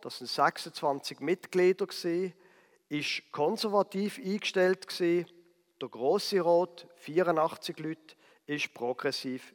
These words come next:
eingestellt gsi. Man hat gestritten. Und die Opposition ist schon Ende fünfzehnhundertzweiundzwanzig ziemlich heftig gsi. Die Barfüßer haben auch nicht gut gefunden,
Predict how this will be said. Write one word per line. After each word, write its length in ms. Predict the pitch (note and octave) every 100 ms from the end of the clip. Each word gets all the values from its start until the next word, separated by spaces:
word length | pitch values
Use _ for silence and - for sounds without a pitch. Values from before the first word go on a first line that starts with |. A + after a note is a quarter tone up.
| -
eingestellt 1200 | C3+ C3+ B2+ _ _ _ _ - - B2+ A#2+ C3+
gsi. 340 | - - A2 F#2+ - _ _ _ _ _ _ _ _ _ _ _ -
Man 140 | E3
hat 160 | F#3+ -
gestritten. 680 | - C3+ E3 - - B2+ A2 - _ -
Und 200 | D#3+ E3
die 40 |
Opposition 720 | F#3 F#3 F3+ E3 - F#3 A#3+
ist 140 | A3+ -
schon 120 | F#3
Ende 380 | E3+ F#3 G#3+ G#3
fünfzehnhundertzweiundzwanzig 1700 | G3+ F#3+ - F#3 F3 E3 - D#3 D#3 G3+ - F3+ E3 - - D#3+ - - _
ziemlich 520 | - E3 F#3 F#3 - - -
heftig 680 | C#3 - - E3+ - -
gsi. 480 | - - A#2 G2 G2+ _ _ _ _ _ _ _ -
Die 60 | -
Barfüßer 920 | B2+ B2+ G#3+ - A3+ A3 - G#3+ G#3+ - _ _ -
haben 200 | - E3 -
auch 260 | D3+ G3
nicht 300 | G#3 E3 -
gut 260 | D#3+ E3+ -
gefunden, 540 | - E3+ E3 E3+ D3+